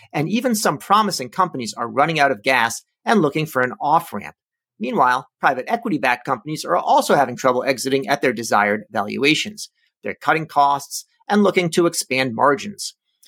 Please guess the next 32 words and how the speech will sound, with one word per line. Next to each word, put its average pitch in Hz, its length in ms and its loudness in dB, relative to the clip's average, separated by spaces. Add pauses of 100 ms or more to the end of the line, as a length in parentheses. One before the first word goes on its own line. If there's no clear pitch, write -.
(140)
But 143 160 0
the 131 100 4
weak 208 340 0
V 170 160 0
C 190 180 -2
market 180 420 0
means 139 340 -14
P 160 120 -16
E-backed 196 460 -2
firms 131 420 -8
may 226 220 2
acquire 147 380 2
some 156 200 -4
of 113 120 -8
the 120 60 -10
better 202 280 2
startups 131 520 0
at 175 140 0
reasonable 127 340 0
prices. - 560 0 (380)
This 233 160 0
can 151 240 -2
unlock 165 440 2
innovation 139 680 -4 (140)
and 247 160 -2
get 226 100 2
the 208 100 2
smaller 151 300 4
companies 143 440 -4
to 156 100 -8
scale 127 440 -6
faster, 127 480 -4